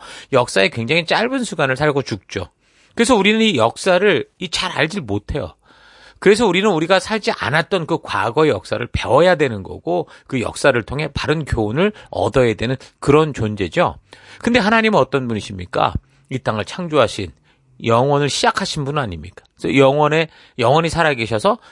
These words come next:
변치 않는 마음으로 계속 이렇게 새롭게 이어지는 역사의 인류 속에 당신의 뜻을 계시하시고, 먼저 선대를 살아간 사람들의 뭐 술중-, 순종과 불순종의 삶의 그런 어떤,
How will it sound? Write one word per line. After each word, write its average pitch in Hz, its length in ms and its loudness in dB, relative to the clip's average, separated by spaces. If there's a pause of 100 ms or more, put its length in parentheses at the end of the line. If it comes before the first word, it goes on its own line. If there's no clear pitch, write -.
변치 135 360 0
않는 143 240 -2
마음으로 131 400 4 (300)
계속 156 420 2 (120)
이렇게 147 180 -6
새롭게 190 480 0
이어지는 131 540 0
역사의 127 440 2
인류 123 280 0
속에 143 380 0 (180)
당신의 107 420 -2
뜻을 104 240 -4
계시하시고, 139 840 0 (440)
먼저 180 680 2
선대를 220 500 -4
살아간 165 380 -2
사람들의 139 500 -2
뭐 123 160 -2
술중-, 147 480 -8
순종과 135 520 0
불순종의 120 1300 0
삶의 143 340 -2
그런 117 160 2
어떤, 117 280 -2